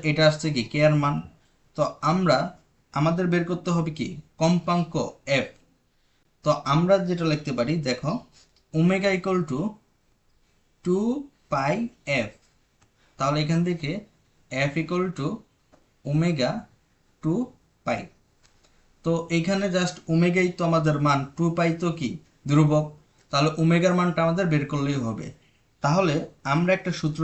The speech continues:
জানি যে omega equal to root over k divided by m, omega equal to root over k divided by m। তাহলে এখানে কে এর মান কত? ঊনচল্লিশ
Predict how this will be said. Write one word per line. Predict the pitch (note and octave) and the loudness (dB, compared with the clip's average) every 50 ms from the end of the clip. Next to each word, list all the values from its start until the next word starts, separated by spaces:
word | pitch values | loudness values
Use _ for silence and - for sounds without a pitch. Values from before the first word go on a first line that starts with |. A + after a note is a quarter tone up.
| E3 D#3+ | 2 2
জানি | D#3 C#3+ C#3+ C#3+ B2+ A2+ | 2 2 0 0 -2 -2
যে | A2+ C3 F3+ F#3 - _ _ _ _ _ _ _ _ _ _ _ _ - | -4 -4 -6 -8 -12 _ _ _ _ _ _ _ _ _ _ _ _ -4
omega | D3 D3 D#3 E3+ F3 F3 G3 F#3+ F3+ | 0 2 2 2 2 2 0 -2 -2
equal | F3+ F#3+ F#3+ F#3+ F#3+ F#3 - - | -2 -2 -2 -2 -2 -4 -6 -8
to | B2 C#3 F#3+ A#3 - - _ _ _ _ _ _ _ _ _ _ _ _ _ _ _ _ _ _ _ _ _ _ _ _ _ - | -6 -4 -4 -6 -6 -10 _ _ _ _ _ _ _ _ _ _ _ _ _ _ _ _ _ _ _ _ _ _ _ _ _ -6
root | A#2+ B2+ C#3+ D#3 E3 F#3 F3+ F3 | -2 0 2 2 2 2 0 0
over | D#3 - - D3+ D#3 G3 - - - _ _ _ _ _ _ | 2 2 2 2 2 0 -4 -10 -18 _ _ _ _ _ _
k | D#3+ E3 F3 F#3 F3 E3 | -4 -2 -2 0 0 0
divided | E3 D#3 D#3+ D#3+ D#3+ E3+ E3+ D#3+ E3+ | 0 0 0 0 0 0 -2 -2 -2
by | F3+ G3+ G#3 G3+ - - C#3+ C3+ A#2 G2+ | -2 -2 -2 -4 -6 -4 -2 -2 -2 -2
m, | F2+ - - - _ _ _ _ _ _ _ _ _ _ _ _ _ _ _ _ - | -4 -8 -12 -18 _ _ _ _ _ _ _ _ _ _ _ _ _ _ _ _ -8
omega | C3+ C3+ C#3+ D3+ D#3 E3 E3+ E3+ | -4 -2 0 2 2 2 2 0
equal | E3+ F3+ F3+ F3 F3 | 0 -2 -2 -2 -2
to | F3+ G3 E3 D3 | -2 -2 0 0
root | D3+ D3 D#3+ D#3 | 0 0 0 -2
over | E3 F3+ E3+ E3 - | -2 -4 -6 -6 -6
k | D#3+ D#3+ D#3 D3+ | -4 -4 -2 -2
divided | D3 D3 D3+ D3+ E3 D#3+ E3+ | -2 0 0 0 -2 -2 -2
by | F#3 G#3+ A#3+ - - - C#3 C3 A2 | -4 -6 -6 -8 -10 -8 -6 -4 -4
m। | E2 E2 - - _ _ _ _ _ _ _ _ - | -6 -8 -12 -18 _ _ _ _ _ _ _ _ -8
তাহলে | C3 C#3 D3 D3+ D#3 | -4 -2 0 0 0
এখানে | D3+ E3+ E3 E3 D#3+ - | 2 0 0 0 -2 -2
কে | D#3+ E3+ E3+ | 0 0 0
এর | F3 F3 | 0 0
মান | F3 F3 F3 F3 F3+ | 0 0 -2 -2 -4
কত? | F3 F3 - G3 G#3 C4 A#3+ - _ _ _ _ _ _ _ _ _ _ _ _ _ _ - | -6 -4 -4 -4 -4 -4 -6 -12 _ _ _ _ _ _ _ _ _ _ _ _ _ _ -6
ঊনচল্লিশ | D3 D3+ D#3+ E3 E3 E3+ F3 F3 F3 F3 F3 F3+ F#3 F#3 | -2 -2 0 -2 -2 -2 -2 0 0 0 0 0 -2 -2